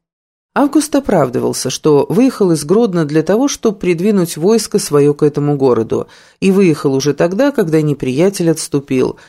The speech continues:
Петр отвечал: «За сие благодарствуем, однако ж не без сомнения, донде же делом сие исполнится».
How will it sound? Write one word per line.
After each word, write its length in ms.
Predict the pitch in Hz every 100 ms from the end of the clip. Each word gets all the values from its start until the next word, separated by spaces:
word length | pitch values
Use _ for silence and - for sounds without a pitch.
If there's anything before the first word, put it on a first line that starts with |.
| _ _
Петр 260 | - 262 254
отвечал: 680 | 214 160 147 - 117 107 - _ _ _
«За 200 | 160 208
сие 340 | 208 254 277 240
благодарствуем, 960 | 175 160 160 220 254 233 - 220 214 -
однако 480 | 170 196 254 254
ж 140 | 233 196
не 180 | 208 220
без 240 | 175 156
сомнения, 720 | - 143 139 175 226 220 220
донде 460 | 170 147 135 147 208
же 140 | 196
делом 400 | 151 147 175 180
сие 320 | - 135 139 156
исполнится». 800 | - 123 117 110 101 - 104